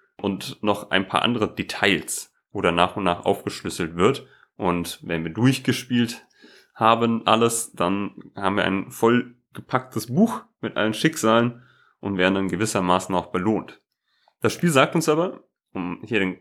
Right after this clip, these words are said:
großen Unterschied eben festzumachen, ganz klar, das ist passiert und das ist nicht passiert. Wenn man nach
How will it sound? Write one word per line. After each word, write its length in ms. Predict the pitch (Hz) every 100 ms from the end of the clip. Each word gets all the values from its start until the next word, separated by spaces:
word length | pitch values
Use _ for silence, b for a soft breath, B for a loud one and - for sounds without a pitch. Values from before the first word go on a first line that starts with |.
| _
großen 280 | - 107 113
Unterschied 420 | 165 151 113 92
eben 140 | 85
festzumachen, 640 | 82 90 - 95 90 123 143 _ _ _ -
ganz 260 | 113 -
klar, 480 | - 113 135 - _ _ _ _ _ _
das 200 | - -
ist 120 | - -
passiert 580 | 190 - 180 214 - _ _ _ _ _ _ _ _
und 80 | 98
das 120 | 107
ist 100 | 98
nicht 300 | 117 151 -
passiert. 440 | 117 - - - _ _ _ _
Wenn 140 | - 85
man 420 | 87 87 87 -
nach 300 | 92 92 -